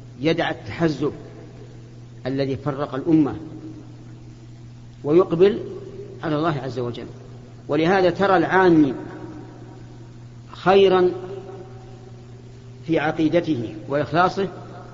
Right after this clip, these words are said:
من كثير من طلاب العلم الذين ليس لهم هم إلا الأخذ والرد والقيل والقال، وش تقول فلان، وش تقول فلان،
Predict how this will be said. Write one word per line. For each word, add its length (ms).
من 160
كثير 360
من 140
طلاب 280
العلم 220
الذين 300
ليس 220
لهم 220
هم 180
إلا 180
الأخذ 300
والرد 440
والقيل 420
والقال، 440
وش 160
تقول 240
فلان، 340
وش 80
تقول 240
فلان، 280